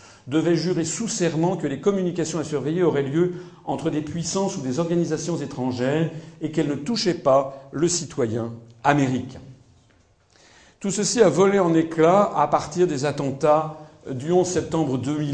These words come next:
mille un, qui ont tout remis en cause. Adopté au lendemain des attentats du onze septembre a été, donc ce qui a été adopté, c'est le Patriot Act américain. Patriot Act qui donne aux agences fédérales des pouvoirs extraordinaires,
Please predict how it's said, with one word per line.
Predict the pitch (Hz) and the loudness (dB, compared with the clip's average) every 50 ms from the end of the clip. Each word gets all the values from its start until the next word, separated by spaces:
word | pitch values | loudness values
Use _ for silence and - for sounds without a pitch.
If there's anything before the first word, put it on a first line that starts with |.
| 139 135 127 120 117 113 113 120 117 - 127 139 | 0 0 0 0 -2 -4 -6 -6 -6 -4 -2 -2
mille | 147 139 127 120 | 0 2 2 2
un, | 117 120 135 | 2 0 -2
qui | 123 - - 143 | -4 -4 -4 -2
ont | 135 139 | -2 -2
tout | 131 - - 185 190 190 185 - | -4 -6 -6 -6 -6 -6 -6 -4
remis | 123 123 110 131 156 165 165 160 147 | -4 -2 0 0 0 0 0 0 0
en | 131 123 | 0 -2
cause. | - - - 147 120 101 - - - - - - - - - - - - - _ _ _ _ _ _ _ _ _ _ - - - - - - - - - - _ | -4 -2 -2 -2 -2 -2 -4 -8 -12 -14 -16 -18 -20 -20 -20 -20 -20 -20 -20 _ _ _ _ _ _ _ _ _ _ -20 -20 -20 -20 -20 -20 -20 -20 -20 0 _
Adopté | 190 190 175 202 208 214 - 247 226 | 4 6 8 6 4 4 2 0 2
au | 208 | 6
lendemain | 180 180 180 185 170 165 196 190 185 | 6 6 6 6 4 2 2 2 2
des | 151 151 131 156 | 0 2 2 2
attentats | 151 151 160 156 147 - 175 151 | 2 2 0 -4 0 0 0 0
du | 123 123 127 | 0 0 -2
onze | 131 131 123 | -4 -4 -2
septembre | - - 143 - - - 214 214 202 143 156 - - - - - | -2 -4 -4 -4 -4 -2 -2 -2 0 0 0 0 -2 -6 -10 -4
a | 151 151 151 | -2 0 0
été, | 156 151 151 170 156 | 0 -2 -4 -4 -4
donc | - 127 139 135 | -2 -4 -6 -6
ce | - | -4
qui | - | -4
a | 151 | -4
été | 139 - 139 | -2 -2 -2
adopté, | 131 131 131 220 208 | -2 -2 -4 -4 -4
c'est | - - 185 | -2 0 0
le | 170 156 151 147 | 0 0 -2 -4
Patriot | 156 151 208 202 208 - 190 190 180 165 - - | 0 0 0 0 0 -2 0 0 0 0 2 2
Act | 131 123 120 - - - - - - - - | 2 2 0 0 -6 -12 -14 -14 -12 -6 -4
américain. | 165 160 151 139 127 135 - - - - 98 - - - - - - - _ _ _ _ _ _ _ - - - - - - - | -4 -2 -2 -2 -2 -4 -4 -6 -10 -12 -12 -14 -16 -20 -20 -20 -20 -20 _ _ _ _ _ _ _ -20 -20 -20 -20 -10 0 2
Patriot | 220 226 214 214 202 196 196 202 | 2 2 2 0 0 0 0 0
Act | 220 214 208 - 185 | 0 -2 0 -2 -4
qui | 175 - 196 | -2 -2 0
donne | 170 196 190 175 | 2 2 4 4
aux | 165 156 175 | 4 4 4
agences | 190 180 175 185 160 - - | 2 2 2 0 0 -2 -2
fédérales | - 180 175 160 165 160 185 196 190 156 | -2 0 0 2 2 2 2 0 0 0
des | 160 160 | 0 -2
pouvoirs | 156 165 160 143 156 185 196 196 175 143 190 | -2 -4 -4 -2 2 2 2 2 2 2 0
extraordinaires, | 190 185 - - - 165 165 151 135 127 131 139 127 110 113 117 127 143 160 | 0 0 -2 -2 0 2 2 2 0 -2 -2 -2 -2 0 0 0 -2 -2 -4